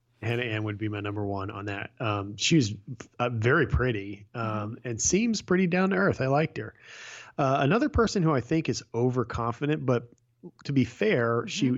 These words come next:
Speaker 1: is getting some good signals,
Speaker 2: I
Speaker 1: was
Speaker 2: know.
Speaker 1: Kelly, Kelly the attorney.
Speaker 2: Yep. She's in mine too.
Speaker 1: Yep. And then, of course, Madison,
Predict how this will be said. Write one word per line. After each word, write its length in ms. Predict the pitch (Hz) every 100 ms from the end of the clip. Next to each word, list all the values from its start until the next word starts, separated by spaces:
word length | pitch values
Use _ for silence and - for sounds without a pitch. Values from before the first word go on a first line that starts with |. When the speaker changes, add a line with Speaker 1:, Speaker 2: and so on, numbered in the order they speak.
| 135
Speaker 1:
is 100 | 135
getting 300 | 139 127 120
some 160 | 127
good 120 | 113 107
signals, 480 | 147 147 117 104
Speaker 2:
I 60 | 120
Speaker 1:
was 160 | 107 90
Speaker 2:
know. 80 |
Speaker 1:
Kelly, 380 | 107 135 117 110
Kelly 280 | - 135 123
the 120 | 110
attorney. 440 | 101 - 113 104 -
Speaker 2:
Yep. 300 | 190 190 - _ _ _ - -
She's 380 | - 208 202 208
in 140 | 196
mine 220 | 202 214
too. 340 | 226 269 247 - _ _ _ 127
Speaker 1:
Yep. 140 | - - - -
And 160 | 131 127
then, 340 | 120 117 120
of 120 | 127 -
course, 260 | 135 -
Madison, 600 | 120 120 120 - 143 160